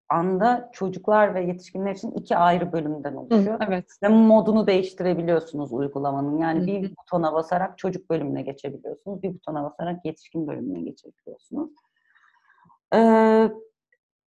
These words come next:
Speaker 1: meditasyonlar ve farkındalık çalışmaları var. Hem yeni başlayanlar için hem birazcık daha pratiğini derinleştirmek isteyenler için farklı sürelerde. Yani iki dakikalık çalışmalar da var, bir dakikalık çalışmalar da var, beş dakikalık çalışmalar da var,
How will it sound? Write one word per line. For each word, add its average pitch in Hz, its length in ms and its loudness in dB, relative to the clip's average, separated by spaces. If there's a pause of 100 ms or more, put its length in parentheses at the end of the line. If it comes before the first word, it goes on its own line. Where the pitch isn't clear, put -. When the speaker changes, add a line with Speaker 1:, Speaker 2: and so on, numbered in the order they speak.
(680)
Speaker 1:
meditasyonlar 233 960 0
ve 220 80 -2
farkındalık 202 600 -4
çalışmaları 139 580 -8
var. 151 180 -6 (100)
Hem 196 180 -2
yeni 185 200 0
başlayanlar 151 640 -6
için 160 320 -12
hem 170 180 -6
birazcık 156 380 -4
daha 151 200 -6
pratiğini 147 440 -10
derinleştirmek 135 760 -10
isteyenler 131 520 -10
için 185 300 -10
farklı 156 360 -4
sürelerde. 123 600 -8
Yani 156 280 0
iki - 160 -6
dakikalık 185 500 -6
çalışmalar 175 640 -6
da 147 80 -8
var, 151 240 -2
bir 165 180 -6
dakikalık 160 480 -8
çalışmalar 156 680 -4
da 131 100 -8
var, 151 160 -8 (560)
beş 233 200 -2
dakikalık 151 480 -8
çalışmalar 139 580 -10
da 131 100 -10
var, 160 200 -6